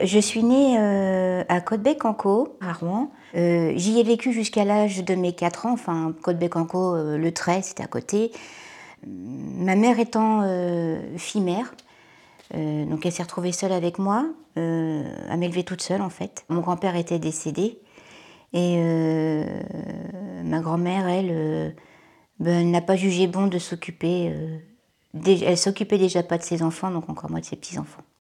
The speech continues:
Ma mère buvait quand même chez elle, mais ma mère, pour, pour échapper à ça, parce que bon, bah, c'était pas une vie, tout simplement, euh, du coup, euh, à mes quatre ans, euh, ma mère est partie de Côte-Bec, euh,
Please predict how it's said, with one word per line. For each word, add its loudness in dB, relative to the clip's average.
Ma 2
mère 4
buvait 4
quand 2
même 6
chez 2
elle, 2
mais 2
ma 4
mère, 4
pour, -4
pour -6
échapper 0
à 0
ça, 0
parce -6
que -6
bon, -2
bah, -2
c'était -6
pas -4
une 4
vie, -2
tout -12
simplement, 0
euh, 4
du -2
coup, 2
euh, 2
à 6
mes 6
quatre 2
ans, 4
euh, 4
ma 2
mère 0
est 0
partie -2
de 0
Côte-Bec, -4
euh, -2